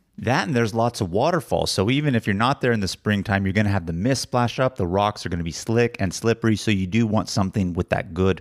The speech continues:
bit of grip. And I guess talking about water, the slush, the waterfalls,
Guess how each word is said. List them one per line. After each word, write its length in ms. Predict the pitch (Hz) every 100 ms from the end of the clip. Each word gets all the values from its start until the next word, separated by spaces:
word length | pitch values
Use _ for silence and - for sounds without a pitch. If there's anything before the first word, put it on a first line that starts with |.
| -
bit 240 | - 87 -
of 220 | 87 78 -
grip. 400 | 95 113 - - -
And 300 | 92 95 87
I 60 |
guess 220 | 90 110 -
talking 380 | 107 107 110
about 240 | 95 92 92
water, 360 | 98 104 107
the 120 | 92 85
slush, 380 | - 107 98
the 120 | - 90
waterfalls, 720 | 92 101 104 - 110 107